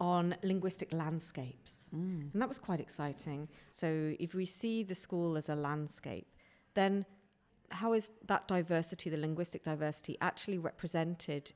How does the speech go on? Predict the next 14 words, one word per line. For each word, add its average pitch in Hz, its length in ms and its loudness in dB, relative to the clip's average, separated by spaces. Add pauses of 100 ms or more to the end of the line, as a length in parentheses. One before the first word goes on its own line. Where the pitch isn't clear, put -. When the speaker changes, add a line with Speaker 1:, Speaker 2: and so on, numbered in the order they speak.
Speaker 1:
in 165 140 2
that 147 140 0
landscape? 151 600 -2
When 180 180 2
you 180 100 2
go 202 280 4
on 196 100 4
the 170 80 4
journey 160 580 2 (300)
through 202 360 4
corridors 180 640 2
and 156 100 -2
classrooms, - 720 -4 (960)
is 262 300 4